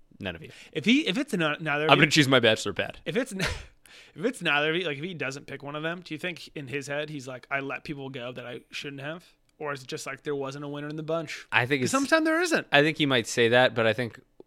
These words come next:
Speaker 1: if you decide not to go with anyone, it's 'cause there's not a winner in the bunch.
Speaker 2: Right? Like, hey, and that's not crazy. You walk into a bar with a hundred people,
Speaker 1: Yeah.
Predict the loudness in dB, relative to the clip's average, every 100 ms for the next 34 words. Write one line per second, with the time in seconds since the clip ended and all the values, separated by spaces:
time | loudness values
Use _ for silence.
0 | _ _ -6 -4 -2 -2 -2 2 4 4
1 | 0 -2 -2 0 -2 -4 -6 -8 -10 -14
2 | -12 -12 -12 -10 -14 -14 -18 -18 -16 -10
3 | -8 -8 -4 -2 0 -2 -4 -6 -8 -8
4 | -10 -6 -6 -8 -6 -6 -6 -6 -2 -2
5 | 0 -2 0 2 2 0 -6 -6 -6 -6
6 | -6 -2 -4 -6 -2 0 0